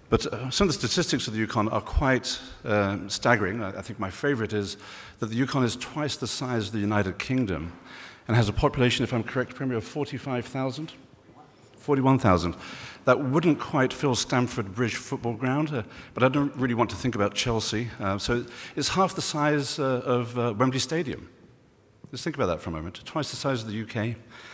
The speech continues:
and a population that would fill half of Wembley Stadium. So it's a real frontier, and of course legendary from the, the, the Klondike, but we're going to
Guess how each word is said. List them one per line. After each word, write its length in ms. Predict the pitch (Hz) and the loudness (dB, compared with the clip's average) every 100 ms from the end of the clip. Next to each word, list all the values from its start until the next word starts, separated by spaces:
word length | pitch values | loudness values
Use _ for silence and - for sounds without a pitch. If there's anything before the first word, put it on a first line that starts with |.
| - - - | -20 -20 -4
and 80 | 98 | -2
a 40 | |
population 500 | - 107 113 104 117 | 2 6 6 6 2
that 80 | 101 | 0
would 140 | 101 | 0
fill 360 | - 110 101 101 - - - | -2 0 0 -2 -10 -20 -18
half 320 | - 104 - | -2 -2 0
of 80 | 92 | 0
Wembley 240 | 95 90 | -2 -2
Stadium. 480 | 85 90 80 69 92 - - - - - - - - | -4 -4 -6 -8 -14 -20 -20 -16 -16 -16 -18 -20 -6
So 260 | - 120 123 | 0 2 2
it's 340 | 131 - - - - - - - - | -4 -8 -14 -18 -20 -20 -16 -14 0
a 60 | 139 | 8
real 200 | 160 143 | 10 10
frontier, 520 | - 156 - 160 - - - - | 8 4 6 4 2 -4 -16 -6
and 340 | 123 107 110 104 | 0 4 4 2
of 100 | - | 2
course 300 | 127 113 113 | 2 4 4
legendary 320 | 110 104 101 | 2 2 0
from 160 | 101 | 0
the, 140 | 95 95 - | -2 -4 -2
the, 140 | 104 | -2
the 100 | 92 | -2
Klondike, 360 | - 117 135 127 | 0 2 4 2
but 100 | 113 | 0
we're 60 | 123 | 2
going 120 | 117 | 2
to 140 | 113 | 0